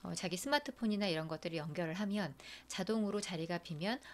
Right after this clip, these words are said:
어느 어느 열람실에 어느, 어느 룸이 비었다. 이렇게 해서 자기가 연락을 받아서 바로 쓸 수 있게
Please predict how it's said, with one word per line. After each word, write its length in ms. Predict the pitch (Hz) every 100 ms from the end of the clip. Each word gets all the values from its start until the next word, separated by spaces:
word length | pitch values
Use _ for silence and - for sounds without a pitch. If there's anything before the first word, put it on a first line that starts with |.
| -
어느 220 | 180 190
어느 220 | 220 202 185
열람실에 540 | 147 160 165 - 170
어느, 400 | - 160 151 143 196
어느 240 | 165 185
룸이 460 | 160 147 151 214 262
비었다. 480 | - 165 - 147
이렇게 260 | - 170 180
해서 120 | 175
자기가 460 | 170 170 160 165 170
연락을 360 | 170 185 170
받아서 340 | 165 156 151 -
바로 260 | - 175
쓸 160 | 175 -
수 160 | - 185
있게 340 | - -